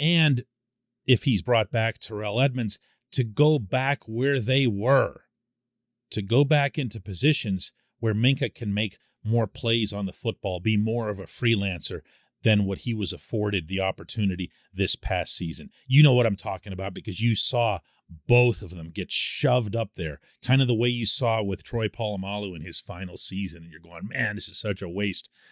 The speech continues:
But it happened again and again because they couldn't trust Devin Bush and Joe Schobert to make a tackle. They couldn't trust two of the three guys in front of them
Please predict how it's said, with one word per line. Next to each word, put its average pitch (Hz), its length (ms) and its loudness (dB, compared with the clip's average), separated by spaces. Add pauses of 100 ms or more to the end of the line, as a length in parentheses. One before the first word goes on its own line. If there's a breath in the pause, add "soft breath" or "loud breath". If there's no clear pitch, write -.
(120)
But 107 120 2
it 92 80 0
happened 110 340 -2
again 98 320 -6
and 98 100 -2
again 95 300 -6
because 87 240 -12
they 90 100 -8
couldn't 104 380 -4
trust - 380 -6 (320 soft breath)
Devin 95 300 0
Bush 98 300 -4
and 80 100 -10
Joe 95 180 -4
Schobert 92 540 -6
to 87 100 -14
make 92 200 -10
a - 60 -16
tackle. 120 480 0 (220 soft breath)
They 117 80 2
couldn't 120 320 -2
trust - 360 0 (220 soft breath)
two 143 240 4
of 104 80 2
the 107 80 0
three 117 260 -2
guys 107 400 0
in 101 120 -8
front 196 280 4
of 104 120 4
them 67 160 -16